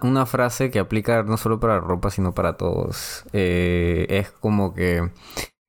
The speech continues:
no importa qué tan caro o barato esté algo, sino importa qué tanto uso le doy. O sea, si es algo que es, entre comillas, o bueno, que es por el precio caro, pero siempre lo voy a utilizar,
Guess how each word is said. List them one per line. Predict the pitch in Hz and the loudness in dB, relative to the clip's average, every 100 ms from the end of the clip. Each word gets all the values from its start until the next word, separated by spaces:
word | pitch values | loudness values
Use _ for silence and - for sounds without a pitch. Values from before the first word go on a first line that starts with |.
| _ - | _ -2
no | 123 147 | 2 4
importa | 156 160 156 156 156 156 | 2 2 0 2 -2 0
qué | 151 | -2
tan | 151 147 143 143 | 0 0 0 -2
caro | 139 143 143 147 156 135 | 0 2 4 4 2 4
o | 107 | 2
barato | 98 98 113 113 120 117 | 4 4 2 2 2 2
esté | - - 107 | 0 0 2
algo, | 110 117 123 143 160 | 4 2 2 2 2
sino | 160 - 101 104 110 | 0 0 2 2 4
importa | 110 107 113 110 113 - 113 107 | 2 2 2 0 0 0 0 0
qué | 113 107 | -2 -2
tanto | - 113 113 113 110 107 - | 0 0 0 2 2 0 0
uso | 151 139 - 135 | 0 0 0 2
le | 110 87 | 2 2
doy. | 90 87 110 - - | 2 0 -4 -12 -6
O | 98 | -4
sea, | - 87 | -2 -2
si | 98 - 143 | -2 0 2
es | 160 | 2
algo | 160 151 151 156 | 2 2 2 0
que | 156 104 95 92 - - | 0 2 2 2 -2 -4
es, | 104 107 - | -2 -2 0
entre | 110 101 101 | -2 0 -2
comillas, | 98 101 101 98 101 - | 0 2 2 0 -2 -6
o | - | 0
bueno, | 110 107 92 | 2 2 -2
que | - 107 | 0 0
es | 110 - _ _ - | 0 -6 _ _ -2
por | 101 | -2
el | 87 | 0
precio | 107 101 107 | -2 0 0
caro, | 98 104 107 | 0 2 2
pero | 104 92 | 0 -4
siempre | - 107 107 107 | 0 0 0 0
lo | 98 | 2
voy | 98 | 2
a | 104 | 2
utilizar, | 101 87 - 98 117 | 0 -2 0 0 -2